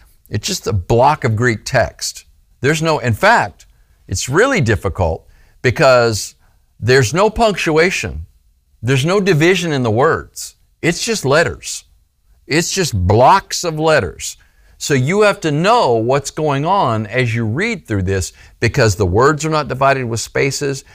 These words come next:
There's not commas. We have all of these things in our text. So if I look at a, a contemporary text, uh, Greek text of Scripture, then the folks that have compiled that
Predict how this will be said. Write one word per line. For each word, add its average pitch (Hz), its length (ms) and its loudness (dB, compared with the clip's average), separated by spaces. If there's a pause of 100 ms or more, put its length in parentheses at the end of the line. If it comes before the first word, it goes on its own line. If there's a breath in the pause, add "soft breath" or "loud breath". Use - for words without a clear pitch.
(160 soft breath)
There's 107 200 -2
not 95 240 -8
commas. 139 520 -2 (220 loud breath)
We 151 100 2
have 139 100 2
all 214 380 4
of 170 80 0
these 139 240 0
things 151 220 -4
in 120 120 -4
our 214 380 4
text. - 540 -6
So 110 420 0 (180 loud breath)
if - 180 -2
I 143 160 4
look 139 300 0
at 117 120 2
a, 95 360 0
a 107 160 -4
contemporary 104 920 -2
text, - 540 -6 (120)
uh, 92 380 0
Greek 117 340 -6
text - 320 -6
of 85 80 -4
Scripture, - 560 -8 (480 soft breath)
then 113 560 0
the 104 800 -2
folks 143 340 -2
that 123 160 -2
have 113 220 -4
compiled 151 800 0
that 76 440 -6